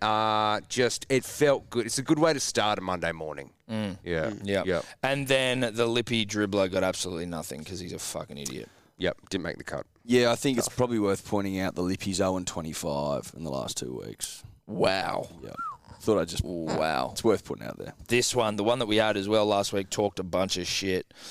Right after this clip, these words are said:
Speaker 2: Um, so you do love to see when, I mean, like, to get nothing, you know what I
Speaker 1: Yeah.
Speaker 2: mean? Like, to get nothing. I know you had
Speaker 1: Yeah.
Speaker 2: nothing this week, but, like
Speaker 3: I had three. Two.
Speaker 1: One. Oh, two, 'cause of the case. Um,
Speaker 3: Mm.
Speaker 1: yeah.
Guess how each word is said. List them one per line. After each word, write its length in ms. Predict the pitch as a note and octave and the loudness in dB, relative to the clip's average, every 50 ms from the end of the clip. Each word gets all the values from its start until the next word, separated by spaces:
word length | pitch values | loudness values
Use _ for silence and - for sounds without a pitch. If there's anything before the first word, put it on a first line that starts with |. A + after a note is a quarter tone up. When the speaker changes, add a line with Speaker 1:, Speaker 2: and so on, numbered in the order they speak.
| - - - - - - - - | -12 -10 -8 -8 -8 -10 -10 -4
Speaker 2:
Um, 460 | - G2 G2+ G2 F#2+ F#2+ F#2 F#2 F#2 - | 0 0 2 2 2 2 0 0 -2 -2
so 140 | - - | 0 0
you 160 | F#2 F#2 F#2 F#2 | 0 0 0 -2
do 180 | F2 G2 G2 F#2+ | 0 2 2 2
love 240 | F#2+ F#2+ F2+ F2 - | 2 0 -2 -2 -4
to 100 | - - | -4 -2
see 400 | - - - F2 F2+ F#2 F2+ D2+ | -2 0 0 0 -2 -2 -4 -4
when, 520 | G#1 G1+ C#2+ D#2+ D#2 D2 D2 C#2 C#2 C2+ - _ _ _ _ _ _ _ _ _ _ _ _ _ _ _ _ _ _ _ - | -6 -6 -6 -6 -4 -6 -6 -8 -10 -14 -16 _ _ _ _ _ _ _ _ _ _ _ _ _ _ _ _ _ _ _ -8
I 120 | D2 E2+ | -8 -6
mean, 180 | E2 E2 E2 D2 | -4 -4 -6 -6
like, 200 | D2 C2+ B1+ - | -6 -8 -8 -6
to 120 | - - A2 | -6 -4 -2
get 200 | G#2+ B2+ C#3+ - | -2 -2 -2 -4
nothing, 500 | D2 C2 B1+ - - - - G#1 - - - | -6 -8 -6 -6 -6 -8 -10 -12 -16 -16 -14
you 80 | D#2+ F2+ | -10 -8
know 80 | E2 | -8
what 100 | D#2+ D#2+ | -6 -6
I 140 | D#2 D#2+ E2 | -6 -4 -4
Speaker 1:
Yeah. 120 | F2 F#2+ | -4 -4
Speaker 2:
mean? 80 | G2 - | -4 -4
Like, 160 | G2 F#2+ - | -4 -4 -2
to 120 | - A#2 A#2+ | -2 0 0
get 180 | C3+ C#3 - | 0 0 0
nothing. 380 | G2 G2 F#2+ F2+ - - - - - - - - - - - - - - - | 0 -2 -2 -2 -4 -6 -8 -10 -14 -16 -18 -18 -16 -16 -16 -16 -18 -10 -4
I 60 | - A#2 | -2 0
know 100 | C#3 C3+ | 2 2
you 200 | A#2 A#2 B2+ B2 | 2 2 4 4
had 120 | A2 G#2 | 4 4
Speaker 1:
Yeah. 60 | G2+ G2 | 2 2
Speaker 2:
nothing 340 | G#2 F#2+ - - G#2+ G2+ | 0 -2 -2 -6 -6 -6
this 180 | F#2+ F2 - - | -4 -4 -4 -2
week, 240 | F2 D2+ B1 C2 - - - | -2 -2 -2 -4 -6 -6 -2
but, 180 | - G2 F#2 - | -2 0 0 0
like 180 | F2+ F2+ - | 0 2 2
Speaker 3:
I 40 | B2 A#2+ | 2 2
had 80 | G#2 | 2
three. 340 | - - - E2 - - - - - - - - _ _ _ _ _ _ _ _ _ - | -2 -4 -6 -6 -6 -8 -10 -12 -16 -18 -20 -20 _ _ _ _ _ _ _ _ _ -6
Two. 260 | - - - G1+ - - - _ _ _ _ _ _ _ _ _ _ _ _ _ _ _ _ _ _ _ _ _ _ | -2 0 0 -2 -2 -10 -16 _ _ _ _ _ _ _ _ _ _ _ _ _ _ _ _ _ _ _ _ _ _
Speaker 1:
One. 300 | F2+ F#2 F2 E2 D2+ C#2+ - _ _ _ _ - | -4 -2 -2 -2 -4 -6 -14 _ _ _ _ -4
Oh, 160 | G2 F#2+ E2+ | 0 0 0
two, 280 | - - - F2 D#2+ D2+ | 0 -2 -4 -4 -4 -4
'cause 240 | - - E2 D#2 D#2 | -6 -10 -12 -10 -10
of 100 | D#2 - | -12 -12
the 60 | - - | -10 -10
case. 240 | D#2 D2+ C#2+ C#2+ - - | -10 -10 -10 -12 -14 -16
Um, 160 | C#2+ D2+ D#2 - | -16 -16 -14 -12
Speaker 3:
Mm. 180 | F2 F#2 E2+ E2 | -10 -8 -8 -8
Speaker 1:
yeah. 100 | C2+ A#1+ | -10 -12